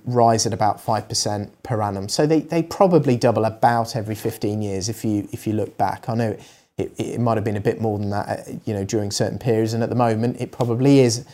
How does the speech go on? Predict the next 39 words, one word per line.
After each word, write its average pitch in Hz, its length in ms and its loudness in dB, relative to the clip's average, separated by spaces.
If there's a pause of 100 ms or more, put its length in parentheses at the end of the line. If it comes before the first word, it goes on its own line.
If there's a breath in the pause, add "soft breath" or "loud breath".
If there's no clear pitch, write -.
(220 soft breath)
well, 107 100 0
it - 80 0
is, 107 300 4
it's, - 220 -6
it's 113 180 -10
probably 104 260 -2
gone 107 160 -2
up 104 140 -6
ten, 113 180 -2
fifteen 117 440 0
percent 104 320 -4
in 101 100 -6
this 101 180 -4
e-, 107 140 -2
era 107 380 0
over 107 120 -2
the 113 100 -4
last 107 280 0
year, 107 180 2
but - 120 -10
that, - 180 -6
that 285 140 0
won't 185 200 4
continue. 107 500 -4 (340 soft breath)
It - 100 -2
probably 208 220 6
comes 160 220 0
back 131 220 2
to - 120 -6
the, 123 140 0
the 123 160 -4
mean, 107 400 -2
the 110 80 -4
average 110 320 -4
sort - 260 -8
of 104 60 -6
five 104 240 -2
percent. 113 340 -4 (720 soft breath)
So 165 400 8